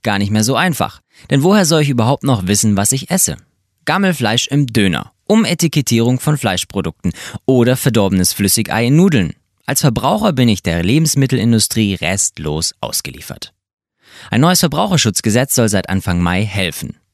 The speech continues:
Verbraucherminister Horst Seehofer rühmt es als Meilenstein in der Geschichte des Verbraucherschutzes.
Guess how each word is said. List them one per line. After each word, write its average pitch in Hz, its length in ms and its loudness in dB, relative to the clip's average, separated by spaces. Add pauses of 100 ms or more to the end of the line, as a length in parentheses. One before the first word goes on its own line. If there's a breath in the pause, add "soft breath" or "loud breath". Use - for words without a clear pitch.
Verbraucherminister 104 920 2
Horst 87 300 -2
Seehofer 113 560 2
rühmt 156 240 4
es 120 100 -2
als 98 280 -4
Meilenstein 113 800 -2
in 101 100 2
der 90 100 0
Geschichte 107 440 -2
des 98 160 -2
Verbraucherschutzes. 95 920 -4